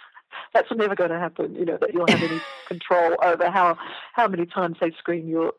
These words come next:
Speaker 1: film, uh, in a weekend, for
Speaker 2: Yep.
Speaker 1: example,
Speaker 2: Yep.
Speaker 1: and how qui-, you know, how quickly it goes back to those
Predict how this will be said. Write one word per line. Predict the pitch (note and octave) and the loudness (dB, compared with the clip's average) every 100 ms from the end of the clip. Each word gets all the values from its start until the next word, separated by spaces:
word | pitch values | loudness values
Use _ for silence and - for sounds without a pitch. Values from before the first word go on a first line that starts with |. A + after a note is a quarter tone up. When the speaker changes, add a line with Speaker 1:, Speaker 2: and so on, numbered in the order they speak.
| _ - | _ -4
Speaker 1:
film, | F3+ G3 D#3 - _ _ - | -2 0 -4 -12 _ _ -4
uh, | E3+ - | -4 -2
in | E3+ | -4
a | D#3 | -2
weekend, | D#3+ D3+ D#3+ D3+ - - | -4 -4 -10 -10 -14 -6
for | - | -2
Speaker 2:
Yep. | D3+ | -2
Speaker 1:
example, | D3 - - - - - | -4 -8 -12 -14 -16 -12
Speaker 2:
Yep. | D#3+ - - | -10 -10 -2
Speaker 1:
and | F#3+ F3+ E3+ | 2 2 0
how | - E3 | -2 -2
qui-, | - F#3+ - | -2 -6 -4
you | E3 | -4
know, | D3+ | -4
how | D3+ | -4
quickly | D3 - - E3 | -6 -8 -6 -4
it | D3 | -4
goes | - D3+ - | -2 -4 -4
back | D3 - - | -10 -10 -14
to | D#3+ | -12
those | D3+ D3 | -8 -8